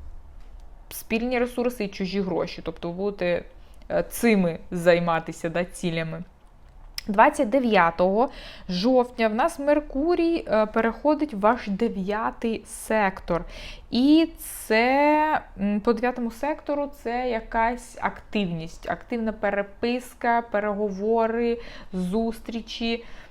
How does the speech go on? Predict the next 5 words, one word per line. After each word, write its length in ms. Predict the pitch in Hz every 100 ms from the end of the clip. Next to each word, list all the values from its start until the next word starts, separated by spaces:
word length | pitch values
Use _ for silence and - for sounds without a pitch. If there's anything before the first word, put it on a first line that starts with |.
| -
м, 600 | 185 196 196 196 196 196 -
з 320 | 190 185 180 214 226 233 233
листування, 1040 | 214 233 240 - 208 196 214 226 220 208 208
з, 240 | 190 180
е, 580 | 196 214 220 220 220